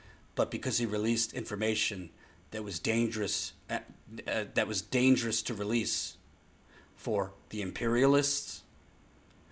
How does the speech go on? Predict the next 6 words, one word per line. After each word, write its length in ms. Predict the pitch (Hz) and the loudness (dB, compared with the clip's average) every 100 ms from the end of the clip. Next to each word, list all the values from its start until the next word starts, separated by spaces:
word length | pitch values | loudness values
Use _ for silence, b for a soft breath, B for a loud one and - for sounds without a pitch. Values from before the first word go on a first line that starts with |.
| b - | b -4
for 440 | - 113 98 98 - - - - - | 2 4 4 0 -14 -20 -20 -20 -10
the 80 | 107 | -4
warmongers, 840 | 101 123 143 143 143 147 147 - - _ - - - - - - - - b b | 8 12 12 12 8 6 2 -4 -8 _ -20 -20 -20 -20 -20 -20 -20 -20 b b
for 160 | - 113 | 0 2
the 140 | 104 | 6
oligarchs, 840 | 120 151 139 143 151 - - - | 8 8 10 8 8 2 -4 -4